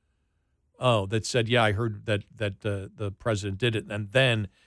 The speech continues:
he changed his opinion on that. I can't remember who that was at the moment. Oh, oh, it just m-, m-, slips my memory. Uh, and then Trump came out with, I thought it was a stupid statement, and said, "I can declassify just in my own mind." No, you can't.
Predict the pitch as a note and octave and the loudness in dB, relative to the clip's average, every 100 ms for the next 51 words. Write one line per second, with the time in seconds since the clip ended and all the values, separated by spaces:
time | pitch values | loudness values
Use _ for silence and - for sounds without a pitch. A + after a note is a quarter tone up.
0 | _ _ _ - - G#2+ A#2 G#2+ G#2 - | _ _ _ -20 -14 0 4 4 2 2
1 | C3 A#2 G#2+ - A2 G2 - G#2 - D3 | 6 6 4 0 -2 -2 -4 -8 -2 0
2 | A#2 G#2+ A#2+ G#2+ F#2+ - B2 - A#2 G#2 | 2 2 2 2 -2 -8 -12 -10 -10 -8
3 | G#2+ F#2+ - G#2 G2+ - - - C3+ C3+ | -8 -8 -10 -14 -14 -18 -20 -20 -20 -20
4 | - - _ D#3+ C#3 G2 _ _ _ _ | -20 -20 _ 0 0 -4 _ _ _ _
5 | _ _ _ _ D3 B2 A2+ - A#2+ A#2 | _ _ _ _ 0 2 0 -2 0 2
6 | A#2+ A2+ - - A2 - G2+ G#2 G#2+ G2 | 2 0 0 -2 -4 -2 -4 -2 -2 -4
7 | F#2 - _ _ _ _ _ - B2 A#2 | -10 -20 _ _ _ _ _ 4 6 6
8 | A#2 B2+ C3 D3 C3+ A2 - D3 C#3 A#2+ | 4 4 6 6 6 2 6 6 6 4
9 | A#2 A2+ A2+ B2+ A#2+ G#2 F#2+ F#2+ - F3+ | 4 2 4 4 6 0 -2 -4 2 2
10 | F3 A#2+ - A2 G#2+ G#2+ G2+ - G#2+ - | 2 -2 -2 0 0 -4 -4 0 -2 -2
11 | _ E3+ E3 C3+ A#2 D#3+ F3 - A#2 A#2 | _ 4 4 2 4 6 6 4 2 2
12 | G#2+ A2 A#2+ A2 G#2+ G#2 G2+ B2 G2 F#2+ | 2 -2 -2 0 0 0 0 0 0 -4
13 | _ _ - C3 G2 F#2+ G2+ | _ _ -2 0 0 -6 -18